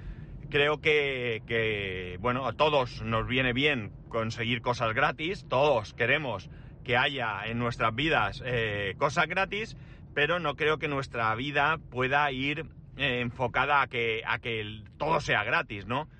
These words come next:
Para empezar, para mí eso es un sinvivir, estar buscando en todo momento la posibilidad de que sea gratis, mm,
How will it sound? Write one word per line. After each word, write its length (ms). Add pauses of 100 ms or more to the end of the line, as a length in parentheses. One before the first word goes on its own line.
(180)
Para 160
empezar, 360
para 160
mí 160
eso 160
es 120
un 180
sinvivir, 640 (240)
estar 280
buscando 600 (720)
en 200
todo 220
momento 320
la 120
posibilidad 580
de 100
que 160 (160)
sea 300
gratis, 520 (840)
mm, 540